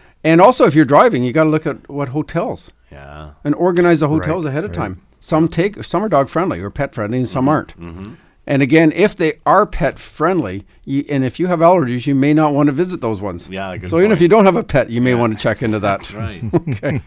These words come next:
Speaker 1: Um, photocopy all your documentation, <clears throat> everything.
Speaker 2: Mm-hmm.
Speaker 1: And you know what's so easy these days?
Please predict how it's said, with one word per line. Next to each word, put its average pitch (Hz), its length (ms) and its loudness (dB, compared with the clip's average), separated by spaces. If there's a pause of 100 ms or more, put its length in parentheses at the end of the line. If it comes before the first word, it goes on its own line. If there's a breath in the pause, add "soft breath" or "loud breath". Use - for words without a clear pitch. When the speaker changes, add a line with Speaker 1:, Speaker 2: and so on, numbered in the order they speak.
(720 loud breath)
Speaker 1:
Um, 143 460 6
photocopy 196 800 6 (460)
all 156 160 8
your 151 160 8
documentation, 117 840 0 (260)
<clears throat> - 260 -20
everything. 131 560 -4
Speaker 2:
Mm-hmm. 87 240 -18
Speaker 1:
And 160 140 6
you 180 60 8
know 202 100 6
what's 196 180 0
so 220 220 -6
easy 175 220 -8
these 139 240 -2
days? 131 280 -2